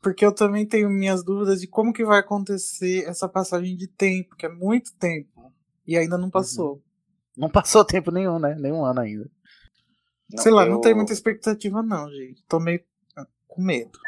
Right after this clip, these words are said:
Speaker 2: Muitas expectativas, né? Irreais, como diria a Vanessa da Mata. Mas estamos aí esperando, dois mil e vinte e um nos aguarda. Será que teremos Estação Nove Três Quartos até lá? Não sabemos. O que sabemos é que teremos Casa Elefante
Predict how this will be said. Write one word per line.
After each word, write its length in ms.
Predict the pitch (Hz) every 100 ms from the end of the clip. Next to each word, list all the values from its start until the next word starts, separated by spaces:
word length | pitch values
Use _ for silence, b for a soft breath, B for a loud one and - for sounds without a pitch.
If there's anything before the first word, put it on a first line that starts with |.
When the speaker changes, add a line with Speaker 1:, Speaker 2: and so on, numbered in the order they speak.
| - _ _ -
Speaker 2:
Muitas 320 | 165 208 202 185
expectativas, 1300 | 139 180 - 180 151 - 160 151 160 170 - -
né? 440 | 151 147 170 190 156
Irreais, 560 | 139 139 123 120 143 -
como 240 | 139 123
diria 400 | 117 107 107 107 104 -
a 140 | 104
Vanessa 360 | 104 104 104 -
da 120 | 120
Mata. 480 | 127 120 127 - 185 - B B B B B B _
Mas 600 | 127 143 147 160 202 311
estamos 340 | 269 - 226 233
aí 140 | 370
esperando, 480 | 285 - 226 202 190
dois 160 | 185 180
mil 120 | 185
e 20 |
vinte 220 | 185 175
e 40 | 175
um 80 |
nos 160 | 180 175
aguarda. 400 | 175 156 151 160
Será 220 | 170 165
que 80 | 170
teremos 260 | 185 165 160
Estação 340 | - 151 160
Nove 200 | 135 -
Três 180 | 139 127
Quartos 300 | 143 131 127
até 200 | - 127
lá? 200 | 131 139
Não 240 | 131 139
sabemos. 1120 | - 180 170 156 180 202 208 202 175 139 - -
O 60 |
que 100 | -
sabemos 340 | 180 185 202 208
é 60 |
que 120 | 202 -
teremos 480 | 196 185 196 359
Casa 500 | - 165 151 175 208
Elefante 600 | 226 381 - 190 190 214